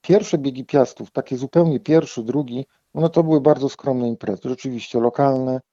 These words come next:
Wtedy wszystko zależało od państwa. I tutaj władze województwa jeleniogórskiego ówczesnego jeszcze nie były pewne, co z tym zrobić, z tym biegiem Piastów, czy postawić na niego, czy nie. Ale zobaczyli, jak to się robi w Austrii,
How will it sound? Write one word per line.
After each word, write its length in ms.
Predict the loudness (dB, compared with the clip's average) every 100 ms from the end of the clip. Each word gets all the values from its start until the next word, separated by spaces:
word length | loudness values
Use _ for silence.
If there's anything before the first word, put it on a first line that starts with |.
| _
Wtedy 360 | -8 -2 -2
wszystko 360 | -2 -6 -4 0
zależało 460 | 2 2 2 0 0
od 100 | -2
państwa. 540 | -4 -4 -8 -14 -14 -14 _ _ _ _
I 260 | -6 -6 -6 -14 _ -16 -16 -8
tutaj 360 | 0 2 2 -2
władze 520 | -2 4 4 6 0
województwa 600 | 2 2 2 0 -4 0
jeleniogórskiego 720 | 2 2 0 -4 -10 -8 -4 -4
ówczesnego 480 | -6 -12 -10 -6
jeszcze 220 | -6 -2 0
nie 120 | 2
były 220 | 4 4
pewne, 340 | 6 6 4
co 120 | 2 -2
z 80 |
tym 160 | -2 -2
zrobić, 340 | 2 2 2
z 60 | -10
tym 120 | -8
biegiem 280 | -8 -8 -10
Piastów, 380 | -8 -8 -10 -6
czy 160 | -4
postawić 540 | -2 -2 2 2 2 -2
na 80 | -2
niego, 240 | -2 -4
czy 160 | -4 -8
nie. 200 | -10 -12 _ _
Ale 220 | 4 6
zobaczyli, 420 | 6 4 2 4
jak 120 | 4
to 100 | 2
się 180 | 0 4
robi 220 | 4 2
w 80 | 2
Austrii, 540 | 2 2 0 -6 -6